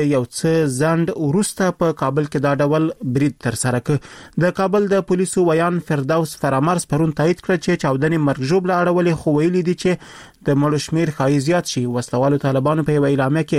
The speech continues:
ادعا کړې چې دوی په یوه تکتیکي حمله او دغه راز موټر بم برید کې پنځه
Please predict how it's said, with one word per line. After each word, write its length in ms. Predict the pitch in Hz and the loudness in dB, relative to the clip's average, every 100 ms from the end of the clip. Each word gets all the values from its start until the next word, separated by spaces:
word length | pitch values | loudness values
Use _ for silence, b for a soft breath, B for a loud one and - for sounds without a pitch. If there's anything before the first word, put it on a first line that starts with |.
| 135 | 0
ادعا 180 | 143 185 | 0 0
کړې 180 | 196 190 - | 0 0 0
چې 260 | 190 - _ _ _ _ _ - B B B B 139 | -2 -2 _ _ _ _ _ -20 B B B B 0
دوی 120 | 185 | 2
په 140 | - 170 | 0 0
یوه 120 | 151 | 0
تکتیکي 880 | 151 - 160 147 - 185 185 185 180 135 | -2 -4 -6 -6 -4 0 2 2 0 0
حمله 360 | 135 139 151 175 180 | -2 0 0 0 0
او 60 | 160 131 | 0 0
دغه 180 | 151 151 | 0 0
راز 160 | 156 147 143 | 0 0 -2
موټر 260 | 139 127 147 | -2 -2 0
بم 180 | 156 | 0
برید 240 | 143 185 - | 0 -2 -4
کې 300 | - 185 180 | -2 -2 0
پنځه 240 | 151 147 | 0 -2